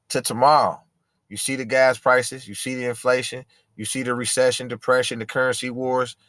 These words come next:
that we're currently in. You see the bubble finna burst. You see it, you feel it, you hear it.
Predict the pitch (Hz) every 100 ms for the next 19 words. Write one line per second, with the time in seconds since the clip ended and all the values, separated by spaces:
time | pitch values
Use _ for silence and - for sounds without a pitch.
0 | _ _ _ 120 123 117 123 - 151 139
1 | 123 123 123 131 127 127 - _ _ _
2 | 110 - 139 127 113 123 123 110 127 117
3 | 135 139 104 - - - _ _ _ _
4 | _ _ 110 120 160 165 139 - 117 -
5 | 165 151 123 - 117 120 151 139 120